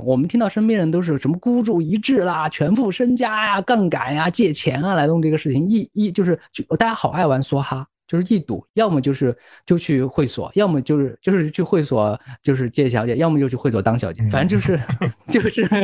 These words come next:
Speaker 1: 两，两条，条路，就是觉得就像赌钱一样。他们说亚洲人的赌性比欧洲人要大很多，就是喜欢这种一把。
Speaker 2: 嗯，对，对，对，豪赌，豪赌。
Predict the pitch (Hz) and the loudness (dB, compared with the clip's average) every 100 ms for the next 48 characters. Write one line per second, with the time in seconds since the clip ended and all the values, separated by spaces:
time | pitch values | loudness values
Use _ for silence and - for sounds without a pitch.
0 | 185 185 175 160 170 165 151 196 165 185 | 0 -2 -2 0 0 0 2 0 2 2
1 | 220 151 _ _ _ _ 240 175 180 196 | 0 -2 _ _ _ _ -2 2 2 2
2 | 208 214 175 123 - 110 123 185 147 - | 2 0 -2 -4 0 0 2 2 0 -4
3 | _ 208 254 269 262 - - 120 110 156 | _ -2 0 0 -2 -6 -4 -4 -2 0
4 | 208 151 120 120 - 120 95 - 147 117 | 2 2 0 -4 -4 -4 -2 0 0 -2
5 | _ _ _ _ _ 117 107 104 98 151 | _ _ _ _ _ -4 -2 -2 -2 -2
6 | 156 160 123 127 - 139 - - 104 - | 0 0 0 -2 -4 -4 -6 -8 -12 -12
7 | _ _ _ _ - 180 156 113 123 143 | _ _ _ _ -2 -2 0 -2 0 2
8 | 143 139 123 123 113 101 95 - _ 123 | 0 0 0 2 2 0 -6 -12 _ 0
9 | 107 101 98 90 - 110 143 95 87 95 | 2 0 -2 -4 0 0 0 -2 -2 -8